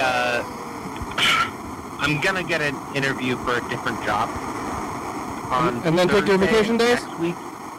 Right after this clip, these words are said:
Speaker 2: You gotta, you gotta take up your vacation days.
Speaker 1: Yeah, no, I'll take 'em all. Yeah, I know that.
Speaker 2: Are you gonna, what are you gonna do in Minnesota? You gonna move back in with your family?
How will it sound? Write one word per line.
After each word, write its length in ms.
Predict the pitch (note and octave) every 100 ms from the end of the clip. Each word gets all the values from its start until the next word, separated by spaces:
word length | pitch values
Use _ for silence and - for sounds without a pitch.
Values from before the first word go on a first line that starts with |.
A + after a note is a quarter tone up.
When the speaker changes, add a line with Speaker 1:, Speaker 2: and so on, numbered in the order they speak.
| - - -
Speaker 2:
You 100 | E3
gotta, 220 | A3 G3 - - -
you 80 | G3
gotta 160 | A3+
take 160 | A3 A#3+
up 100 | A3+
your 120 | G#3+
vacation 400 | F#3 A#3+ C4 A3+
days. 260 | F#3+ F#3+ - - - - - - - - - - - - - - - - - - -
Speaker 1:
Yeah, 220 | - G#3
no, 180 | D3+ F#3
I'll 200 | C3+ C3
take 260 | - G#3 -
'em 140 | B2+
all. 320 | B2+ A2+ D#2+ - - - -
Yeah, 240 | E3 B2
I 120 | G#2
know 220 | A#2+ B2+ A#2+
that. 280 | G2 F#2 - - - - - - -
Speaker 2:
Are 80 | E3+
you 140 | F#3+ G#3+
gonna, 280 | A3 G#3+ G3+
what 100 | A3
are 60 |
you 40 | A#3+
gonna 140 | A#3
do 100 | A3 A#3
in 80 |
Minnesota? 380 | A#3 A3+ B3 A#3+
You 80 | A3+
gonna 120 | G#3+ G#3+
move 120 | A3
back 200 | A3 A#3
in 140 | A3
with 140 | A3 G#3
your 100 | G3
family? 400 | A3 A#3 B3